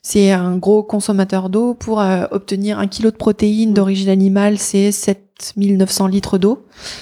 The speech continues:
Speaker 1: Et alors qu'en végétal, on aurait pour quatre mille cinq cents litres, euh, pareil, pour obtenir une protéine.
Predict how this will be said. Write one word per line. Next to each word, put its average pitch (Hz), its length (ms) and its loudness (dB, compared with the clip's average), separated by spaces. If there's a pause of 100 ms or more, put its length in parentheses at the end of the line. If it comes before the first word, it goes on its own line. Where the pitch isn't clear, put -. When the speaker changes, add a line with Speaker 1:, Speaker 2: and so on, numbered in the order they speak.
(240)
Speaker 1:
Et 175 240 2
alors 170 280 0
qu'en 196 260 0
végétal, 170 400 0
on 185 120 0
aurait 175 280 2
pour 190 240 -6
quatre - 220 -6
mille 190 100 0
cinq 185 160 -4
cents 180 140 -4
litres, 185 320 -4
euh, 180 180 -2
pareil, 185 320 -2
pour 175 120 -8
obtenir 180 300 -2
une 185 100 0
protéine. 160 380 -6